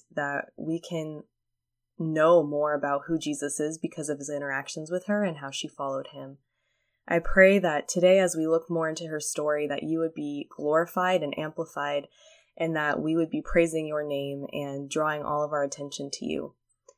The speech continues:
We love you, Lord, and I pray that you would speak through me today and that it would not be my voice and my words coming out, but your own.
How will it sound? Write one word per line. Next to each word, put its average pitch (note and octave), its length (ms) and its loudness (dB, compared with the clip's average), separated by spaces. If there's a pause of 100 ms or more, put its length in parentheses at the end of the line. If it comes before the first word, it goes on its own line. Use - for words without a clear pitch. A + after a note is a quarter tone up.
(240)
We E3+ 100 2
love E3 220 6
you, E3 80 2
Lord, C#3+ 480 2
and D3+ 140 -6
I D3 120 -4
pray E3 160 -2
that D#3 140 2
you D#3 60 0
would C#3+ 120 -2
speak F3 300 -2
through D#3+ 160 0
me D3+ 180 -6
today C#3+ 540 -2
and D3+ 160 -8
that C#3+ 80 -4
it C#3+ 80 -2
would D3 100 -2
not E3 220 4
be D#3+ 80 0
my D#3 220 -2
voice C#3+ 480 -4
and D3 100 -12
my D#3 160 0
words D3+ 340 -2
coming D3 280 -10
out, C3+ 200 -10
but - 120 -8
your D3 280 -6
own. C3+ 200 -12